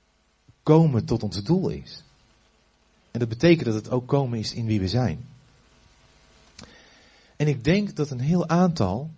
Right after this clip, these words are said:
al dan niet bewust, Gods stem hebben gehoord over wat hij van ons vraagt. En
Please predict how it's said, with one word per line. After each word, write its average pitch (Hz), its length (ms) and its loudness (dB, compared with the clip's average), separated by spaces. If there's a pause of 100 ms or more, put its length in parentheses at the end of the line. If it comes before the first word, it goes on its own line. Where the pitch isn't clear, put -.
(600)
al 185 280 2
dan 127 240 0
niet 160 280 -2
bewust, 113 640 -2 (260)
Gods - 280 -8
stem 170 260 -2
hebben 113 220 -2
gehoord 95 380 -6
over 117 260 -2
wat 113 160 -4
hij 107 80 -12
van 107 160 -8
ons 92 180 -10
vraagt. 95 520 -8 (2000)
En 143 420 4